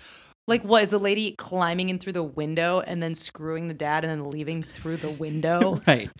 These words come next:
Speaker 1: Like, you have to know you're insane if that's what you believe.
Speaker 2: Well, and then Kaylee's like, "Well, Mom never left the house." And then Tim's like, "Are you sure about that?"
Speaker 1: Are you sure about that?
Speaker 2: And I'm like,
Speaker 1: Are you remembering that wrong?
Speaker 2: "Uh,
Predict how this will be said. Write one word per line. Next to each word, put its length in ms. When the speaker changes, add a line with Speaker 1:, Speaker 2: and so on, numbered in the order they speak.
Speaker 1:
Like, 460
you 160
have 260
to 60
know 60
you're 140
insane 300
if 80
that's 220
what 80
you 60
believe. 340
Speaker 2:
Well, 180
and 180
then 80
Kaylee's 340
like, 140
"Well, 120
Mom 220
never 140
left 200
the 60
house." 380
And 160
then 160
Tim's 320
like, 280
"Are 60
you 100
sure 220
about 220
that?" 280
Speaker 1:
Are 40
you 80
sure 160
about 100
that? 240
Speaker 2:
And 100
I'm 80
like, 160
Speaker 1:
Are 80
you 80
remembering 320
that 120
wrong? 260
Speaker 2:
"Uh, 40